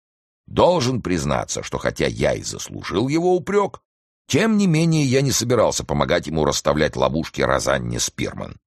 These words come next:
Воровка она была или нет, законно это или нет, мне было всё равно. Я её жалел. "Чего же вы хотите?" — спросил я, вырвав свою руку и остановившись. "Только небольших сведений о здешних окрестностях", — ответил сыщик.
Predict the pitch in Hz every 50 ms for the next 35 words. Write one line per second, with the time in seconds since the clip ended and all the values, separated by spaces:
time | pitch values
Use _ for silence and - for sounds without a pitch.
0 | _ _ _ _ - 202 - 208 208 - - - 110 107 92 82 73 73 69 65
1 | 62 57 58 64 78 110 165 185 151 104 - - 98 - - 208 190 151 117 90
2 | 71 - - - - 60 60 60 64 71 90 123 175 190 - - - - 53 57
3 | 80 120 156 139 131 139 143 131 - - - - - - 71 82 76 69 76 76
4 | - - - - - - - - - _ _ _ _ _ - - - - - 92
5 | 101 113 120 - - _ - - 65 92 92 80 98 98 65 76 78 - - 78
6 | 60 50 52 50 50 50 - _ _ _ _ _ _ _ _ _ _ _ _ _
7 | - - - 107 131 214 233 160 170 220 214 202 - - 190 196 - 170 - -
8 | - 60 - - 76 71 - - 85 85 80 69 67 58 58 78 123 135 107 80
9 | 60 52 - - - - 67 64 62 65 95 147 147 - 101 95 90 80 76 -
10 | - 80 80 76 65 53 50 - - - - - - - - _ _ _ _ _
11 | _ _ _ _ _ - 156 151 147 - - 135 123 113 95 92 82 - - 69
12 | - - - - 82 104 101 98 101 101 104 101 - - - 76 69 60 - -
13 | 52 - 82 78 - - - 82 - - 76 - - - 57 55 - - - 50
14 | - - - - - - - - 62 73 73 76 80 - - - - - - -
15 | - - - -